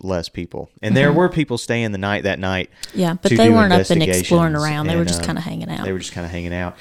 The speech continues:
Speaker 1: So anyway, our tour guide, Phil,
Speaker 2: He comes back.
Speaker 1: he notices that we're kinda milling around.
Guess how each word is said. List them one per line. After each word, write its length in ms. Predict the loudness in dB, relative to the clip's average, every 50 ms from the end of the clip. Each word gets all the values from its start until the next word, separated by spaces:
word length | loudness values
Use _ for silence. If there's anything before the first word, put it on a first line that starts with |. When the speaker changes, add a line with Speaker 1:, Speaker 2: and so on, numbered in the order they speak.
| -20 -18 _
Speaker 1:
So 120 | -2 0
anyway, 320 | 2 4 4 4 6 6 6
our 260 | 4 4 4 2 2
tour 220 | 0 0 -2 0
guide, 260 | 2 2 2 0 0 -2
Phil, 520 | -2 0 2 4 4 4 2 2 0 -4 _ _ _ _ -2
Speaker 2:
He 80 | -2 0
comes 300 | 2 2 2 2 2 2
back. 340 | 0 2 2 2 0 -2 -10 -20 -20 -14
Speaker 1:
he 160 | -4 -2 0
notices 380 | 4 4 4 4 4 2 0 0
that 160 | 2 2 4
we're 80 | 2 2
kinda 240 | 2 2 0 2 2
milling 300 | 4 2 2 2 2 0
around. 420 | -2 -4 -4 -4 -6 -10 -12 -16